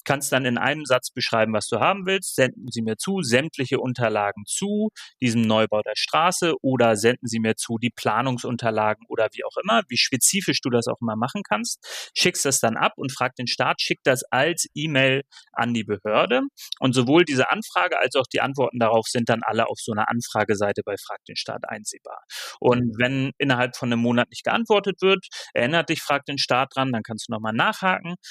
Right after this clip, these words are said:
Speaker 1: Wenn nach drei Monaten nicht geantwortet wird, gibt's einen Untätigkeitsklagengenerator bei Frag den Staat automatisch, dann kannst du Untätigkeitsklage einreichen, ist also alles mit drin.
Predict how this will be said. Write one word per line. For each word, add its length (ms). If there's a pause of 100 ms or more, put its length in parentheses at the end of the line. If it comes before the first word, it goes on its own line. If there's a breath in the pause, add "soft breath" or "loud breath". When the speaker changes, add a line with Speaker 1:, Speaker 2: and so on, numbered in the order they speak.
(140 loud breath)
Speaker 1:
Wenn 140
nach 200
drei 300
Monaten 460
nicht 460
geantwortet 680
wird, 220 (260 loud breath)
gibt's 280
einen 240
Untätigkeitsklagengenerator 1800
bei 120
Frag 260
den 100
Staat 260
automatisch, 580
dann 80
kannst 200
du 60
Untätigkeitsklage 1040
einreichen, 500 (320 loud breath)
ist 140
also 260
alles 320
mit 160
drin. 280